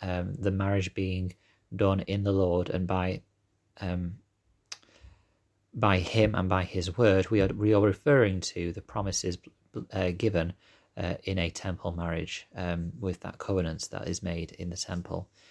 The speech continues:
Um, and these, so these, these marriages do not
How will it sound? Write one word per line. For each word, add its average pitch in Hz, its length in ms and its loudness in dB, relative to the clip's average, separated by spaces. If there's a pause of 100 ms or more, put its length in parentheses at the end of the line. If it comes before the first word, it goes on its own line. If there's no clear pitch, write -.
(440)
Um, 90 460 0 (800)
and 113 140 -2
these, 123 240 6
so 123 100 4
these, 143 280 6
these 135 260 2
marriages 127 360 4
do 113 120 -8
not 113 200 0